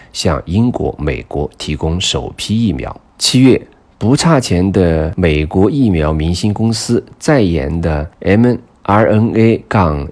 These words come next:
幺二七三疫苗研究的最后阶段，将对三万人进行的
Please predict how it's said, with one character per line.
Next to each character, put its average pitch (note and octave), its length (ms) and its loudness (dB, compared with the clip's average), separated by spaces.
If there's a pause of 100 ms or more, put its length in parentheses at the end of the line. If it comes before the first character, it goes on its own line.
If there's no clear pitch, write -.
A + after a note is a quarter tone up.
幺 A2+ 180 2
二 A#2 180 2
七 A#2 220 0
三 C3+ 280 0
疫 B2+ 120 2
苗 C#2 340 -2
研 D2+ 220 -4
究 E2 180 -4
的 C#2 220 -4
最 C3 300 0
后 C#2+ 200 -6
阶 D2+ 220 -4
段， E2+ 180 -2 (440)
将 F2 440 0 (320)
对 E2+ 200 0
三 B2+ 340 0
万 D#3+ 180 2
人 D2 200 -4
进 E2+ 240 -4
行 D2 180 -8
的 C#2 140 -6